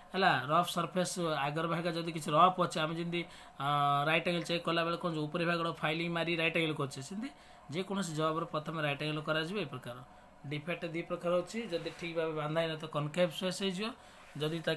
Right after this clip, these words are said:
କ୍ୟାରେଜଟା ଠିକ୍ ଯଦି ଲକ୍ ହେଇନଥିବ, ତାହେଲେ କନଭେକ୍ସ ଫେସ୍ ହେଇଯିବ। ବୁଝିପାରୁଛନ୍ତି? ତ ଆଜି ପାଇଁ ଆମେ ଖାଲି ଫେସିଂ ଅପରେସନ୍ ପଢ଼ିଲେ, ନେକ୍ସଟ କ୍ଲାସ୍ରେ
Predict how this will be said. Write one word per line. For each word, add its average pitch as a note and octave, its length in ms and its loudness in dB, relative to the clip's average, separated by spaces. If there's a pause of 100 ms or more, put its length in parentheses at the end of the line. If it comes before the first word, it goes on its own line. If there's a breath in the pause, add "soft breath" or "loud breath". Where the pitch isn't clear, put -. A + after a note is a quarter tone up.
କ୍ୟାରେଜଟା D#3+ 480 4
ଠିକ୍ E3 220 -2
ଯଦି E3 240 -2
ଲକ୍ D#3+ 220 4
ହେଇନଥିବ, D#3+ 380 0
ତାହେଲେ E3+ 220 -4
କନଭେକ୍ସ C#3 400 0
ଫେସ୍ C3+ 200 -4
ହେଇଯିବ। A2+ 260 -12 (420 loud breath)
ବୁଝିପାରୁଛନ୍ତି? F#3+ 460 2 (340)
ତ - 40 -18 (100)
ଆଜି D3+ 200 -4
ପାଇଁ F3+ 160 0 (540)
ଆମେ D3+ 200 -2 (280)
ଖାଲି D#3 240 -2
ଫେସିଂ E3 260 -4 (120)
ଅପରେସନ୍ E3 340 -4
ପଢ଼ିଲେ, F#3 260 2 (540 loud breath)
ନେକ୍ସଟ D3 300 -2
କ୍ଲାସ୍ରେ D#3+ 320 -2